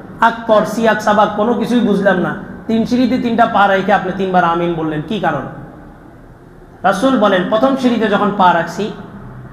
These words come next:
জিবরাইল আমিন সাইয়্যিদুল মালায়েকা, সমস্ত ফেরেশতাদের সর্দার,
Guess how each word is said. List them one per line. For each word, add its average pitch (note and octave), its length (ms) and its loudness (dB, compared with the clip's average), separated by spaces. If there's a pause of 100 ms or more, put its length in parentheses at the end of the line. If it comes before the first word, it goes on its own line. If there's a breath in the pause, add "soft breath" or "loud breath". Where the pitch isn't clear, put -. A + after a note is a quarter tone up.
(120)
জিবরাইল B3 420 4
আমিন G#3 300 2
সাইয়্যিদুল A3 480 0
মালায়েকা, F#3+ 540 2 (440)
সমস্ত C4+ 460 0
ফেরেশতাদের A#3+ 480 4
সর্দার, F#3+ 440 2